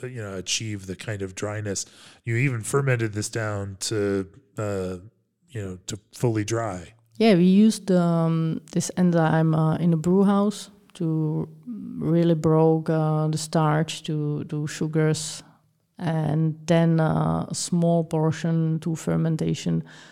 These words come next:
Speaker 2: to be sure that we will reach zero.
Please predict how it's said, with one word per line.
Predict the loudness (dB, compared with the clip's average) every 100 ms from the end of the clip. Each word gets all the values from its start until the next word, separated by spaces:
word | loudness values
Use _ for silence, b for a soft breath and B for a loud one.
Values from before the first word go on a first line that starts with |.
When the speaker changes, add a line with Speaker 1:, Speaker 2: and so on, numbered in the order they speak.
| B -2
Speaker 2:
to | 2
be | 2
sure | 2 2 4 4 2 -2 -6
that | -4 -2
we | -2
will | 2 2
reach | 2 2 2
zero. | 0 0 0 0 0